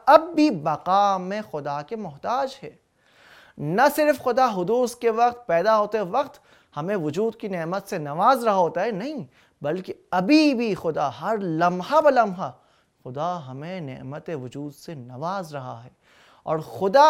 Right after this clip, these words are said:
ہے جو ہمارے وجود کو بھی افاضہ کر رہا ہے، ہمارے کاموں میں اثر رکھنے کو بھی خدا کی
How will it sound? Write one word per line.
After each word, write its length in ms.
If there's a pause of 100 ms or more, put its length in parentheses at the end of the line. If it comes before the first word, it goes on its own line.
ہے 140 (360)
جو 120
ہمارے 480 (160)
وجود 520 (160)
کو 200
بھی 260 (1160)
افاضہ 480
کر 120
رہا 300
ہے، 60
ہمارے 580 (100)
کاموں 420
میں 160 (160)
اثر 420
رکھنے 280
کو 160
بھی 100 (100)
خدا 300
کی 140